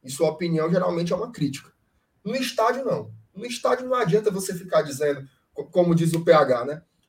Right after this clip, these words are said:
Não adianta você ficar dizendo assim: é, "Ah, o, o, o Vargas é o Curupira". Se você passar o jogo todinho falando isso, você dificilmente vai interferir positivamente no jogo.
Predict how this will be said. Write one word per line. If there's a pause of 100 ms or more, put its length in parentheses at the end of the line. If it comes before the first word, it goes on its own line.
Não
adianta
você
ficar
dizendo
assim: (400)
é, (320)
"Ah,
o,
o,
o
Vargas
é
o
Curupira". (240)
Se
você
passar
o
jogo
todinho
falando
isso, (480)
você
dificilmente
vai (200)
interferir
positivamente
no
jogo.